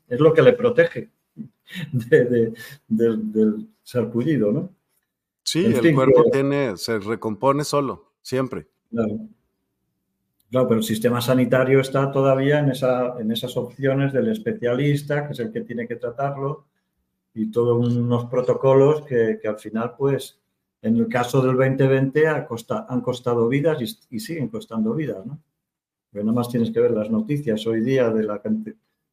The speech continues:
Speaker 1: hoy mismo ha fallecido una deportista muy joven aquí en España,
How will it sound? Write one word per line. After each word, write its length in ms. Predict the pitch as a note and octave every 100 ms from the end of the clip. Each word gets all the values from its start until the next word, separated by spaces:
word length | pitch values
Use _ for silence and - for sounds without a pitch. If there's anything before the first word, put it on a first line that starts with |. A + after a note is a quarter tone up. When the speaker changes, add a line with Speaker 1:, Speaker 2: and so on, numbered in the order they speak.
| _
Speaker 1:
hoy 160 | A2 A2+
mismo 300 | B2+ B2 C3
ha 60 |
fallecido 640 | B2+ A#2+ A2+ A2 A#2 A2+ A2
una 300 | A2 A2 A2 G#2+
deportista 720 | A#2+ A#2 A2 - A#2 - A2
muy 420 | A2+ B2 C3+ C#3+
joven 400 | C3+ C#3 C#3 C3
aquí 180 | A#2+ A2+
en 80 | A#2+
España, 460 | A#2 C3 C#3 D#3